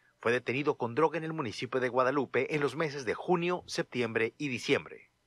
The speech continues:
En el lugar fueron hallados diversos casquillos calibre nueve milímetros,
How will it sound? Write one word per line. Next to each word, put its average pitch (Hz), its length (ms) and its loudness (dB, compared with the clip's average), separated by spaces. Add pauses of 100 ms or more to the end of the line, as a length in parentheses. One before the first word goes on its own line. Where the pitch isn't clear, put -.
En 147 160 2
el 131 100 4
lugar 113 340 2
fueron 139 260 2
hallados 139 460 2
diversos 104 400 0
casquillos 151 520 -2
calibre 117 380 0
nueve 98 300 0
milímetros, 104 680 -4